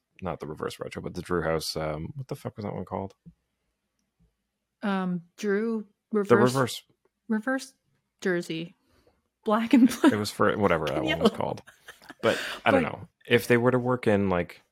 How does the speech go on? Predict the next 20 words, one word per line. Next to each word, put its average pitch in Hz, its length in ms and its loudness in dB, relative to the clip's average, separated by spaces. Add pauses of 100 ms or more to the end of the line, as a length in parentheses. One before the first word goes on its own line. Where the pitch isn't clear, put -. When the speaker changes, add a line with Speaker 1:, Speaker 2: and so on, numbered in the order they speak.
(520)
Speaker 1:
an 90 80 0
actual 85 380 -2
game 80 360 -6
jersey 85 560 -4 (120)
like 87 200 -6
that, 80 380 -6
that - 200 -10 (220)
was 90 160 -4
Speaker 2:
Yeah. 85 60 -10
Speaker 1:
reversible 82 640 -2
and 78 240 -10 (960)
had 82 180 -4
the - 120 -2
ad - 180 -6
on - 140 -6
it, 147 200 -10
that's 175 240 -6
fine, - 480 -16
but - 220 -16
fuck. - 240 -18